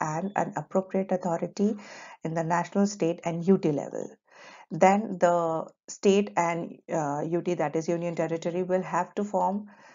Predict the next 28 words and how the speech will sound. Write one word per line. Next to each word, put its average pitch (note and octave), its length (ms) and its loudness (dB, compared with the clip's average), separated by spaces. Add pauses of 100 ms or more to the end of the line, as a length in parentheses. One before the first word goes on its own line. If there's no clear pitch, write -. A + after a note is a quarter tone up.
(160)
state G3+ 500 4
board A3 300 0 (140)
and E3+ 320 -6
state G3+ 360 -2
authority D3+ 680 -6
within F#3+ 400 -2
three A3+ 260 -4
months G3+ 380 -4
of D3+ 100 -12
the E3+ 80 -6
notification D#3 680 -10
of D3 120 -10
the D#3+ 100 -4
proposed D3+ 600 -6 (240)
legislation. - 800 -4 (580)
Then G3 340 4
the F3+ 120 2
state E3+ 420 -2
board F#3 220 0
shall E3 260 -6
have D#3+ 260 -6
responsibility G3+ 1000 -2
to G3+ 120 -2
follow D3+ 440 -6
the D3 380 -4
policies F#3+ 560 -2
and F#3+ 220 -2
plans F#3 540 -4